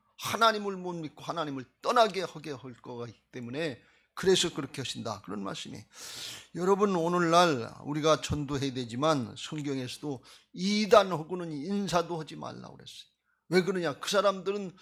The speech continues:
복음 전하면 복음을 받아들일 사람들이 아니고 어떤 사람들이 우리를 대신 끄집어 유혹하고 미혹하고 끄집어 드리려고 하는 그런 모습이에요.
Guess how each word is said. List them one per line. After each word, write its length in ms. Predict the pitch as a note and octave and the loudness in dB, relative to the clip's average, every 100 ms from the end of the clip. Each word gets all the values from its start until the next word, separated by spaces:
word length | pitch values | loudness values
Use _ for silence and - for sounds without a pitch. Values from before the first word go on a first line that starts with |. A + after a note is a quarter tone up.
| _ | _
복음 420 | - F3+ F3+ G#3 E3+ | -4 -4 -2 -6 -4
전하면 440 | F3+ E3+ F3+ F3+ | -4 -4 -4 -10
복음을 400 | - E3 E3 E3+ | -8 -8 -6 -10
받아들일 520 | - C#3 D#3 C#3+ C#3+ | -8 -2 -2 -2 -8
사람들이 500 | C3+ C#3+ C#3 B2+ B2+ | -8 -6 -8 -8 -8
아니고 460 | B2+ B2+ C#3 E3 - | -8 -8 -10 -10 -10
어떤 240 | - D3 D3 | -14 -10 -8
사람들이 460 | C#3 D3 D#3 F3+ - _ _ _ | -6 -8 -10 -14 -16 _ _ _
우리를 560 | C#3+ E3+ G3 G3+ A#3+ | -8 -4 -2 -2 -2
대신 800 | F3 D#3 - D#3+ E3+ G3 G#3+ G3+ - _ _ _ | -2 -2 0 2 2 0 -2 -6 -10 _ _ _
끄집어 1000 | - C4 G3+ A3+ G#3+ G3 E3+ D#3 B2+ A2+ C#3 C#3 | -2 0 0 2 2 2 2 -2 -6 -12 -16 -10
유혹하고 560 | D#3+ E3+ - D#3 D#3 | -2 -2 -2 -6 -6
미혹하고 580 | D3+ D3 C#3+ - C#3+ B2+ _ _ _ | -10 -10 -10 -8 -10 -10 _ _ _
끄집어 480 | - B3 G3+ A3+ A#3 | -8 -6 -4 4 4
드리려고 500 | G#3 G3+ F#3 F3 D3+ | 4 -6 -4 -4 -4
하는 280 | D#3 D3+ B2+ | -6 -8 -10
그런 260 | F3+ F3 | -8 -8
모습이에요. 400 | D#3 C#3 - A#2+ | -8 -12 -14 -14